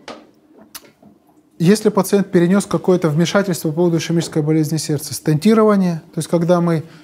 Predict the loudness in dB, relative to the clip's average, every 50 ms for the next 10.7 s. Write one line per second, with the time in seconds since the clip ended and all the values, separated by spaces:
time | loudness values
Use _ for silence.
0 | -18 -16 -4 -2 0 0 0 -2 -6 -8 -8 -8 -10 -2 0 0 0 0 0 -2
1 | 0 2 4 4 4 4 4 2 2 -2 -4 -6 -12 -18 -20 -20 -20 -20 -20 -12
2 | -2 -2 0 0 0 0 0 2 2 0 -2 -2 -2 -2 -2 0 0 0 0 0
3 | 0 -2 0 0 0 0 2 0 -2 -2 -2 -4 -4 -2 -2 -2 -2 0 0 -2
4 | -2 -2 -2 0 0 2 2 0 -2 -4 -4 0 0 0 0 0 -4 -8 -6 -2
5 | -2 -2 -2 0 0 2 2 2 2 0 -4 -10 -8 -6 -6 -6 -6 -4 -2 0
6 | 0 0 -2 -6 -8 -4 -4 -6 -6 -6 -16 -20 -20 -20 -20 _ _ -2 0 2
7 | 4 4 4 2 2 0 -2 -4 -2 -2 -2 -2 -2 -2 0 0 0 0 0 2
8 | 2 2 2 0 -2 -4 -6 -8 -8 -8 -12 -20 -20 _ _ _ _ _ _ -18
9 | -4 -2 0 2 2 0 0 -2 -2 -2 -2 0 0 -4 -4 -4 -6 -6 -4 -4
10 | -4 -4 -4 -6 -8 -8 -8 -6 -8 -8 -6 -8 -14